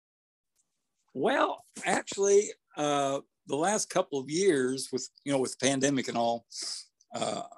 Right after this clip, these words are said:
I still help out with the Lutheran High School basketball team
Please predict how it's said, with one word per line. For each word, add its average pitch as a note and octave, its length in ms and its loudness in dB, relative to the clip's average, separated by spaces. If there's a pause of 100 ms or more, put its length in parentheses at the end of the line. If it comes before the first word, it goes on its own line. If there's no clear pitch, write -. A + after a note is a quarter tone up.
(160)
I E3 80 -2
still - 300 4
help D#3 240 8
out C#3 180 4
with B2 140 -8
the B2 60 -6
Lutheran C3+ 400 -2
High C3+ 200 -2
School B2+ 280 -8
basketball - 560 -6
team A#2+ 380 -12